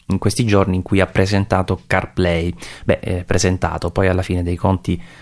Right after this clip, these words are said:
eh, ne abbiamo già parlato alla W W D C duemilatredici, cioè ce l'hanno già presentato come I O S in the car, ora gli hanno dato un nome un pochino più umano, un pochino più comprensibile, più semplice anche da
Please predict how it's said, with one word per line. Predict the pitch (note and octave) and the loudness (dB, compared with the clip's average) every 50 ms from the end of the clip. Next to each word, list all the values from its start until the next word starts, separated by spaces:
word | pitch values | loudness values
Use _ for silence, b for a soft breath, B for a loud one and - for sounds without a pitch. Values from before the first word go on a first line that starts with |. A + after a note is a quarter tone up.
| B B | B B
eh, | - F2 F2 | -2 0 2
ne | F2 F#2 F2+ | 2 2 2
abbiamo | F#2 F#2 F#2 F2+ F2+ | 2 2 2 2 2
già | F#2 F2+ F#2 | 2 2 0
parlato | F2+ - F#2 F#2 F#2 F2+ F#2 F#2 - F#2 | 2 2 0 0 2 2 2 2 0 0
alla | F2+ F2+ | 0 0
W | F2+ F2+ F2+ F#2 | 0 -2 -2 -2
W | F#2 F2 F#2+ F2 F#2 | -2 -2 -2 -2 -2
D | F2 F2 F#2+ | -2 -2 -2
C | - - F#2+ F#2 F2+ | -2 0 0 0 2
duemilatredici, | E2+ F2 F2 F2 E2+ F#2+ F#2 - G#2 F#2+ F2+ F2+ F2 - F2 | 2 0 0 0 0 0 2 2 2 2 2 0 -2 -4 -4
cioè | - - F#2 | -2 -2 -4
ce | - - - | -2 -2 -2
l'hanno | F2 F2+ E2 E2+ | -2 0 0 -2
già | F2 F2 F2 F2 | -2 -2 -2 -2
presentato | - - - - F2+ F2+ - F2 F2 E2+ - | -2 -4 -2 -2 -2 -2 0 -2 -2 -2 -4
come | - - F#2 F2+ F2+ - - | -6 -4 -4 -4 -4 -4 -4
I | - F2 F2+ | -2 -2 0
O | F2+ | 0
S | F2 - - | 0 -2 -2
in | - F2 | -2 0
the | A#2 B2+ | 0 0
car, | - - F#2 F2+ F2 - F2 B B B B B B B | 0 0 0 0 -2 -4 -6 B B B B B B B
ora | B F2+ F2+ F2+ F2+ F2+ F2+ - | B 2 2 4 2 2 0 -2
gli | F2 F2+ F2+ | -2 0 0
hanno | F2+ F2+ | 2 2
dato | F2+ F2+ - F#2 | 2 0 2 2
un | F#2 | 2
nome | F#2 F#2 F2+ F2+ | 2 2 2 0
un | F2+ F2 | 0 0
pochino | - F#2+ F#2+ F#2+ F2+ F2 | -2 -2 -2 0 -2 -2
più | - - F2 F2 F2 E2+ E2+ | -2 -2 0 0 0 0 0
umano, | - F#2 F#2+ F#2+ F2+ F2 F2+ F2 F2 | 0 2 4 4 4 4 2 2 2
un | F2+ | 6
pochino | - - - - A#2+ G2+ F2 F2+ | 6 6 6 6 4 2 2 2
più | - G2+ - | 0 0 0
comprensibile, | - - F#2+ F#2 - F#2+ F2+ F#2 - G#2 G2+ F#2+ F#2 F#2 F#2 | 2 0 0 2 2 2 0 2 2 2 2 2 2 2 0
più | F2 - F#2+ F#2 | 0 0 -2 -2
semplice | - - G2+ F#2+ F#2 F2 - F2+ - - | 0 2 2 2 2 0 -2 -4 -2 0
anche | F2+ F#2 F#2 - - F#2+ | 0 0 0 0 0 0
da | F2+ F#2 F2+ F#2 | 2 2 0 0